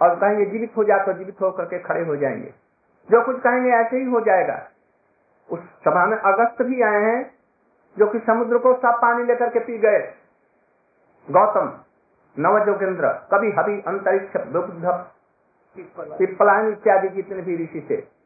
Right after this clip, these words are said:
यहाँ तक कि नारद जी भी आए, पराशर आए, व्यास जी आए उस सभा में जिन्होंने भागवत को लिखा,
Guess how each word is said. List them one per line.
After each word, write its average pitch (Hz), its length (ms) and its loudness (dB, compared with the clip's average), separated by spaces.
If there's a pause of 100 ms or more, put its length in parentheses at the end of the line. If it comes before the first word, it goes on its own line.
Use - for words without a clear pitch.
(340)
यहाँ 226 240 2
तक 233 80 4
कि 254 460 -4 (220)
नारद 196 360 2
जी 233 100 -4
भी 226 140 0
आए, 220 400 2 (520)
पराशर 208 420 2
आए, 214 280 2 (640)
व्यास 196 380 2
जी 220 120 -2
आए 214 280 2
उस 220 140 -10
सभा 226 220 2
में 226 160 0
जिन्होंने 220 300 0
भागवत 220 420 0
को 226 60 4
लिखा, 220 560 0